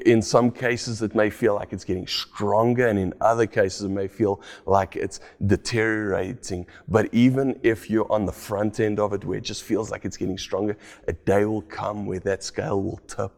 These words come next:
and the effort you put in will not attain the same results. The physical is or will be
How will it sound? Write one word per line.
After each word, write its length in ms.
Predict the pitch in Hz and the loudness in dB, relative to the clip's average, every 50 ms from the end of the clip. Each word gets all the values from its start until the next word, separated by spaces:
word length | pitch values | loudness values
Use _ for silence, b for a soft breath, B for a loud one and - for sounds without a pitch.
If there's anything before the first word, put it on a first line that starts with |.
| _ _ _ B B B B B B B B B B B B _ _ _ _ _ - | _ _ _ B B B B B B B B B B B B _ _ _ _ _ 2
and 440 | 95 95 92 92 92 - - - - - 80 - - - | 4 4 4 4 0 -2 -6 -8 -4 -4 -4 -2 -2 0
the 180 | 104 98 104 - | 0 0 2 2
effort 380 | - 101 95 - 113 95 - - | 0 -2 -2 -2 -2 -2 0 0
you 100 | 104 92 | -2 -2
put 340 | - - 110 101 95 - | 0 0 0 0 0 0
in 220 | - 98 95 98 98 | -2 -4 -4 -2 -2
will 180 | 92 92 95 | -2 -2 -2
not 540 | 95 95 92 92 - 90 85 - - - - - _ _ - | -2 -2 -2 0 0 0 -2 -6 -10 -14 -16 -16 _ _ -4
attain 520 | 107 92 - - - 101 92 92 101 98 | -4 -4 -4 -4 -2 -2 -2 -2 -2 -4
the 80 | 92 87 | -6 -8
same 440 | - - - 92 92 98 95 104 B B B B B B - | -6 -4 -2 -2 -2 -2 -4 -6 B B B B B B 0
results. 1040 | - 95 90 82 87 98 101 90 87 - - - - - - - - - - - - | 2 2 2 2 4 4 4 4 4 2 -4 -8 -14 -14 -12 -12 -12 -12 -8 -4 -2
The 160 | 101 92 117 | -2 -2 -2
physical 760 | - - - 107 101 95 107 107 - - 117 107 104 107 - - | -4 0 2 2 2 2 0 -4 -4 -2 -2 -2 -2 -4 0 2
is 420 | 113 113 104 110 117 113 113 - - - | 2 4 4 4 2 2 -2 -6 -8 -4
or 180 | - 107 101 95 | -2 -2 -2 -2
will 260 | 90 90 95 101 104 | -2 -4 -4 -4 -4
be 400 | 98 95 98 101 92 98 101 - | -4 -4 -4 -4 -2 -2 -4 -8